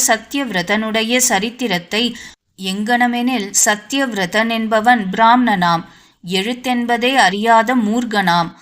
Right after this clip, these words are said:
அவன் பன்றியினுடைய வாக்கினின்றும் எழுந்த துவனியில் துவனிக்கும் எழுத்தை கேட்டு அதை தான் உச்சரிக்கும் பொழுது பிந்து ஹீனமாக ஐகாரத்தை உச்சரித்தனனாம்.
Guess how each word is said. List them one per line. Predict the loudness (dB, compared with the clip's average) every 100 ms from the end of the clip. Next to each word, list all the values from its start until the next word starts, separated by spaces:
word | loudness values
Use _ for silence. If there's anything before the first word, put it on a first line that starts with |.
| _ -2
அவன் | 0 4 2 2 2
பன்றியினுடைய | 2 2 -2 0 0 0 0 0 0
வாக்கினின்றும் | 4 4 4 -2 -4 -4 -2 0 0
எழுந்த | 0 0 -2 0 0
துவனியில் | 0 -2 0 -2 -2 -2
துவனிக்கும் | -2 -2 0 -2 -2 -2 0
எழுத்தை | -2 -2 -2 -2 -2
கேட்டு | 0 -2 0 -2 -2 -2 -8 -16
அதை | 2 2 2 -2 0
தான் | 2 4 2
உச்சரிக்கும் | -2 0 0 0 -2 -4 -4
பொழுது | -2 -2 -2 -2
பிந்து | -2 0 0 -2
ஹீனமாக | -4 -4 0 2 4 4 4 4 4 2 -10 -18
ஐகாரத்தை | -2 0 0 4 6 6 4 0 -2 -2 -2
உச்சரித்தனனாம். | -6 -4 -2 0 -2 -2 -2 0 0 0 0